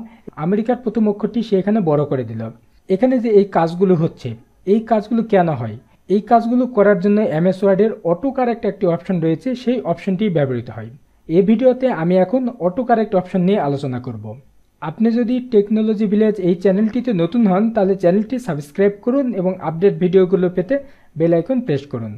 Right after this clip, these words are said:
আর ইতিমধ্যে যদি সাবস্ক্রাইব করে থাকেন, তাহলে আপনাকে ধন্যবাদ। তাহলে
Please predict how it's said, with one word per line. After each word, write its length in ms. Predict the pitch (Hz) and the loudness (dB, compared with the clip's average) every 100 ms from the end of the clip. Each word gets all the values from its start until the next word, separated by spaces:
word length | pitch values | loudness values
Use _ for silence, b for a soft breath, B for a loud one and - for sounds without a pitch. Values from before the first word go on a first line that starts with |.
| 156 _ _ _ _ | -18 _ _ _ _
আর 100 | 139 175 | -6 -6
ইতিমধ্যে 360 | 180 262 262 269 240 | -2 0 0 -2 -4
যদি 140 | 254 240 | -6 -4
সাবস্ক্রাইব 400 | 180 156 - 196 196 | -6 -6 -2 -2 0
করে 120 | 190 180 | 0 2
থাকেন, 220 | 185 269 254 | 2 0 0
তাহলে 220 | 185 170 156 | 0 0 0
আপনাকে 320 | 143 147 139 254 254 147 | -2 -4 -2 -4 -4 -6
ধন্যবাদ। 360 | 139 120 110 - _ _ _ - | -6 -6 -8 -12 _ _ _ 0
তাহলে 220 | 185 | 2